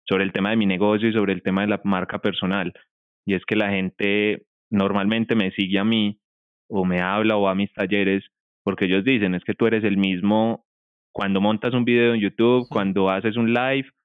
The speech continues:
Speaker 1: o cuando estamos en la vida real
Speaker 2: <laughs>
Speaker 1: comiéndonos algo por ahí que nos encontramos. O sea, eres la misma persona". O sea,
Speaker 2: Claro.
Speaker 1: concuerda como el mensaje que transmites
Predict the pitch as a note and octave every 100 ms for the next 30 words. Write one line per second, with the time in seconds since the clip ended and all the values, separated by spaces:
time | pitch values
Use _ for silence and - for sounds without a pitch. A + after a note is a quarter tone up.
0 | _ - A2 A2+ G#2+ G2+ - - - G#2
1 | A2+ G#2+ G2 F#2+ G2+ G#2+ F#2+ F#2 - G#2+
2 | G#2 G#2+ G2 F#2 F2+ F2+ G2+ G2+ G2+ G2+
3 | F#2 F#2 F2 G2+ G2+ F#2 F2 E2+ F#2+ F#2
4 | F2+ G2 G2 G#2 A2 G2+ G#2+ G2+ G#2+ G#2
5 | G2+ F#2 - F#2+ F2+ F#2 F2+ F#2+ - G#2
6 | F#2+ G#2 A2+ - _ _ _ _ - G#2
7 | G#2 G#2+ G#2 - A2+ B2 C3 A#2+ A2 G2+
8 | A2+ C3 C3 B2+